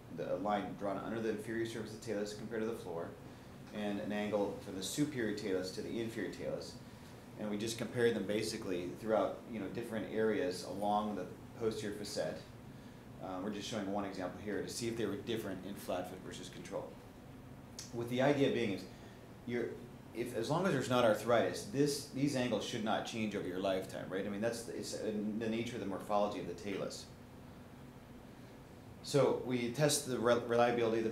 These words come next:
parameters. They were reliable. And what we found is, like I just said, they were significantly more valgus in the flat foot patients from front to, from front to back. When I say from front to back, I mean from, from he-, measurements that you take here all the way back to here. So again, these are the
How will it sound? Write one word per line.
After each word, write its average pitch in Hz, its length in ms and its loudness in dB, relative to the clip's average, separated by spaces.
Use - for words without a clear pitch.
parameters. 98 360 -2
They 107 80 2
were 107 100 2
reliable. 95 580 2
And 113 120 2
what 110 100 2
we 117 80 0
found 127 300 2
is, - 140 -4
like 110 200 0
I 107 40 0
just 113 240 -2
said, 120 140 4
they 95 80 2
were 95 100 0
significantly 120 640 -2
more 110 260 4
valgus 107 600 4
in 92 80 -6
the 95 60 -6
flat 95 260 2
foot 90 180 -4
patients 104 380 -2
from 98 200 -8
front 107 320 2
to, - 520 0
from 104 100 -8
front 101 220 -2
to - 60 -8
back. 90 240 2
When 101 80 -2
I 98 40 -6
say 110 100 -4
from 101 140 -6
front 104 180 -4
to 101 80 0
back, 92 140 2
I 92 40 -2
mean 92 140 -6
from, 87 220 -6
from 104 100 -4
he-, 85 140 -4
measurements 110 440 0
that 98 80 -4
you 98 100 0
take 95 280 -2
here 113 260 2
all 98 160 4
the 98 60 0
way 92 120 0
back 87 240 0
to - 120 -14
here. 87 220 -6
So 101 60 -8
again, 104 200 -2
these 110 160 -2
are 101 180 -2
the 107 80 -4